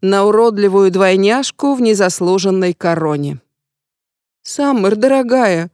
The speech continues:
послышался дрожащий голос моей матери, «какую чудесную вещь ты сделала для своей сестры!» Я потеряла дар речи.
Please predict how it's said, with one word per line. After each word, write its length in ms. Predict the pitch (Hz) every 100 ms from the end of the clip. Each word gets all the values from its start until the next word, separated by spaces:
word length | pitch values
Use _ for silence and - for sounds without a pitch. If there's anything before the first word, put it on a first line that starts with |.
| _ -
послышался 680 | 165 156 170 165 165 151
дрожащий 600 | 160 180 170 175 165 - 165
голос 360 | 165 165 156
моей 300 | 180 170 175
матери, 540 | 175 165 156 156 156 151 _ _ _
«какую 440 | - 311 320 339 320
чудесную 760 | 302 285 330 392 330 330 320
вещь 380 | 240 247 220 -
ты 160 | 220
сделала 500 | 208 170 233 208 202
для 160 | 196 196
своей 400 | 196 214 214 214
сестры!» 680 | - 220 - 220 208 185 165 _ _ _ _ _ _ _ _ _
Я 240 | 165 220
потеряла 560 | - 214 214 196 190 180
дар 260 | 160 160
речи. 480 | 156 160 147 - 165